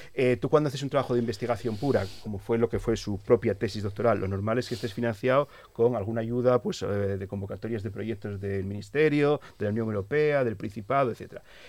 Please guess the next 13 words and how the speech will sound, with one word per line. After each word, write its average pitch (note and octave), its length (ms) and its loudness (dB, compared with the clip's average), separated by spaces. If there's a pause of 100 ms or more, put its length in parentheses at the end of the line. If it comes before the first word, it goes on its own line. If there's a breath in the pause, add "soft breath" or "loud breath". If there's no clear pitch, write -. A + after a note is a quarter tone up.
En A#2 140 2
ese D3+ 180 4
caso, A2+ 440 4
pues, G2 220 -2
nosotros A2+ 480 0
que A2 120 -2
somos, A#2+ 420 4
eh, G#2+ 280 2
académicos, G#2 600 2
que - 80 -14
somos A2 220 -4
de A2+ 60 -2
universidad, A2+ 580 0